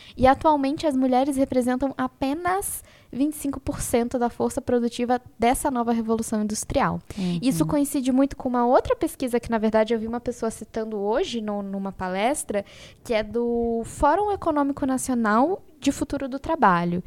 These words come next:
Speaker 2: Uhum.
Speaker 1: que fala sobre como é que vão ser as próximas profissões. E todas, né, pelo que a gente vê do caminhar do mundo, elas estão muito envolvidas com ciência, com tecnologia, com o quê? É, matemática, programação, com essa área mais de exatas,
Speaker 2: stem, né?
Speaker 1: né, de stem.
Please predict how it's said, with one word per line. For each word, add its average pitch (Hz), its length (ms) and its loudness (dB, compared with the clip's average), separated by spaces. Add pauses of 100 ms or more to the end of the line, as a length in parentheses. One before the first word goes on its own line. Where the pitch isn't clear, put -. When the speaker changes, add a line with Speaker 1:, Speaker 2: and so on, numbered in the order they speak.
Speaker 2:
Uhum. 185 300 -2
Speaker 1:
que 147 160 2
fala 294 420 4
sobre 285 300 2
como 294 360 2
é 330 80 0
que 392 120 -4
vão 330 160 -4
ser - 140 0
as 285 180 2
próximas 311 480 0
profissões. 214 720 -4 (320)
E 240 60 -4
todas, 254 640 4
né, 226 140 0
pelo 226 240 0
que 254 100 -4
a 240 40 0
gente 254 220 -2
vê 220 360 2
do 247 100 -4
caminhar 202 420 -2
do 196 100 -2
mundo, 254 340 0
elas 240 180 2
estão 254 140 -4
muito 294 280 -6
envolvidas 254 440 2
com 202 200 -6
ciência, 240 540 0
com 220 120 -6
tecnologia, 233 840 0 (380)
com 294 420 6
o 277 100 0
quê? 196 380 -2 (520)
É, 233 320 4
matemática, 262 800 2
programação, 254 920 2
com 262 200 0
essa 254 220 4
área 262 260 4
mais 254 220 2
de 233 140 2
exatas, 202 720 2
Speaker 2:
stem, 170 80 -2
né? 214 60 -2
Speaker 1:
né, 269 200 2
de 240 180 -2
stem. 226 400 -4